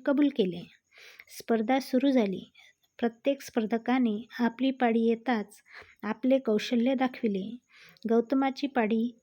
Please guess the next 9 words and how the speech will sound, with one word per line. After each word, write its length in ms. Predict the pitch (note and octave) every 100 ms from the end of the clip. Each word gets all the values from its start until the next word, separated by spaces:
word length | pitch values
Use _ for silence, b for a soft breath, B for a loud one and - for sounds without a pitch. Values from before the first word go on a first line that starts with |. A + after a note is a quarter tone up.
| -
सर्वांच्या 580 | - A3+ A#3+ B3+ B3+ C#4
शेवटी 440 | - G#3 G#3 C4
आली, 360 | B3+ G3+ F#3 - b _ -
परंतु 520 | C4+ C#4+ C#4 - A3+ - _ _ _
त्याची 320 | A#3 A#3 C#4
बिनचूक 580 | B3+ A3+ A3 A3 C#4+ C#4+ C4
निशाणबाजी 880 | A#3+ A#3 B3 A#3 A3 A3+ A3+ G3+ G#3+ B B B B -
सर्वश्रेष्ठ 640 | A#3+ B3 A#3+ B3 B3+ -
ठरली. 560 | C#4+ - B3 G#3+ F#3+